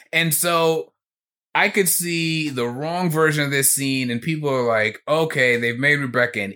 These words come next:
idiot. I'm out," you know? And somehow him bringing up the potential of this being drugged and saying, "Don't worry, it's not drugged"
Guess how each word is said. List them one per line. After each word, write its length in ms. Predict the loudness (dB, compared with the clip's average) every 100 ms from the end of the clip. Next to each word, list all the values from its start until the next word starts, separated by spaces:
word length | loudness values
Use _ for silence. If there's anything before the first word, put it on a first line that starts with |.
| -6
idiot. 460 | -2 2 2 0 -2
I'm 240 | -2 0 2
out," 360 | 4 4 0 -2 _
you 100 | 0
know? 280 | 2 2 0 -10 -20 _ -6
And 480 | -2 2 0 -2 -4
somehow 880 | -2 0 2 0 0 2 2 0 -2
him 600 | -4 -2 0 0 -2 -6 _
bringing 560 | -10 0 2 4 4 2
up 260 | 2 2 0
the 100 | -4
potential 600 | -6 -4 -2 0 0 0
of 140 | 0 0
this 160 | -2
being 360 | 0 0 0 0
drugged 380 | 2 2 2 0
and 160 | -4
saying, 300 | -2 -2 -4
"Don't 320 | 0 0 0 0
worry, 320 | 2 2 2
it's 160 | 0
not 320 | 0 0 0 -2
drugged" 380 | 2 2 0